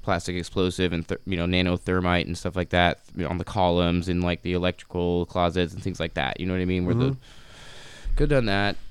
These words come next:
Speaker 1: And then, then you see where the,
Speaker 2: But
Speaker 1: uh,
Speaker 2: couldn't it just have been just
Speaker 1: the
Speaker 2: some
Speaker 1: Pentagon
Speaker 2: fucking assholes flew a plane into a
Speaker 1: could have
Speaker 2: building?
Speaker 1: been, but,
Speaker 2: Because that's,
Speaker 1: uh,
Speaker 2: that's the
Speaker 1: it could have
Speaker 2: camp
Speaker 1: been
Speaker 2: that I live
Speaker 1: both.
Speaker 2: in.
Speaker 1: It could have been both.
Speaker 2: I don't know, man.
Speaker 1: I,
Speaker 2: I don't know.
Speaker 1: I, I,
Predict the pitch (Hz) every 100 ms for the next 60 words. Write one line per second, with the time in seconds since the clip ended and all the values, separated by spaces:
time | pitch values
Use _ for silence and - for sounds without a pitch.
0 | - 117 131 139 127 123 127 127 123 127
1 | 120 117 117 113 113 107 107 101 98 175
2 | 180 185 165 135 139 127 143 120 120 123
3 | 127 127 120 - - - - - - 120
4 | 123 120 101 117 117 113 120 117 110 -
5 | 117 113 107 - 104 107 120 113 113 113
6 | 113 104 113 113 113 - 185 214 220 -
7 | - 131 131 151 190 - 190 170 139 143
8 | 147 127 175 113 113 107 101 95 120 -
9 | 165 165 160 - - 101 - 107 120 131
10 | 135 131 117 113 117 - - - 120 107
11 | 110 123 160 160 - 165